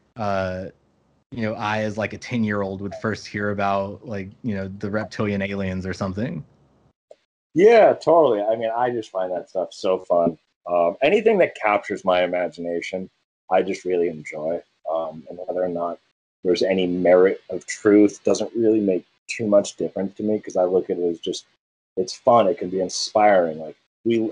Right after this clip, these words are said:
Speaker 2: humans love stories, you know, anything that captures our imagination, which is why human beings love conspiracies, because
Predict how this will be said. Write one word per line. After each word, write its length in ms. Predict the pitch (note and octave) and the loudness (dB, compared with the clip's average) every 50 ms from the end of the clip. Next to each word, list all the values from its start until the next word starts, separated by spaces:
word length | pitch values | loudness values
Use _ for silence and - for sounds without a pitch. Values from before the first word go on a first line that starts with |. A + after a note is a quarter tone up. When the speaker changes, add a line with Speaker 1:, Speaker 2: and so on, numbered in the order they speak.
| - E2 - | -6 -8 -8
Speaker 2:
humans 440 | - - F3+ E3+ D3 C3 A#2 - G#2 | -4 -2 0 2 2 0 0 2 4
love 220 | G2+ G#2 G#2 G2+ | 6 6 6 4
stories, 600 | - - - G2+ F#2 F2+ E2+ - - - - - _ - | -2 -2 0 2 4 4 4 2 -2 -6 -12 -18 _ -10
you 100 | F#2+ F#2 | -6 -6
know, 220 | F2+ F2+ F2+ F#2 G2+ | -4 -4 -4 -4 -2
anything 280 | A#2 C3 C#3 E3 E3 | -2 0 0 2 2
that 140 | D3 C#3+ - | 0 0 -2
captures 400 | - A#2 A2 G#2 - G#2 F#2+ F2 | 0 2 2 2 2 0 -4 0
our 80 | F#2 F#2 | 0 0
imagination, 480 | F2+ F2 F2 F2 E2 F2+ E2+ E2 - | 0 0 -2 -2 -4 -6 -10 -10 -8
which 120 | F#2+ B2+ E3 | -8 -6 -2
is 60 | F#3 | 2
why 280 | F#3 F3+ F3 E3 D3 - _ _ _ _ _ _ - | 4 6 6 4 2 -2 _ _ _ _ _ _ 0
human 220 | E3 D#3+ C#3 C3 B2 | 2 2 4 4 4
beings 260 | C3 A#2+ A2 G2+ G#2 | 2 2 2 2 4
love 220 | G#2 G2+ F#2+ F#2+ | 4 4 4 2
conspiracies, 720 | - G2 - - - - A#2+ G#2 E2+ D#2 - - D2+ - - | -4 -12 -14 -10 -4 0 2 2 2 0 -2 -8 -16 -14 -10
because 420 | - F#2 - G2+ F#2+ F#2+ F2 - | -10 -8 -4 -2 -2 -2 -2 -6